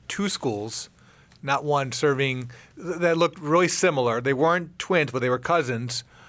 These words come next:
serving different types of underserved populations, one in the South Bronx, one in Southwest Houston,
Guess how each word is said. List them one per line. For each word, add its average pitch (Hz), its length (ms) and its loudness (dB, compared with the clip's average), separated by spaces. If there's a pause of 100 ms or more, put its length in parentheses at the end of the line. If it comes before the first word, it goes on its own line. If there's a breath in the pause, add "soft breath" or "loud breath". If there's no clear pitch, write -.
(100 loud breath)
serving 135 720 0
different 156 380 2
types 143 280 -2
of 131 100 -4
underserved 135 340 -2
populations, 127 880 -2 (140)
one 135 160 -2
in 139 60 -4
the 127 60 -6
South 131 300 -2
Bronx, 127 560 0 (300 loud breath)
one 131 200 -2
in 127 140 -6
Southwest 127 540 -2
Houston, 117 580 -6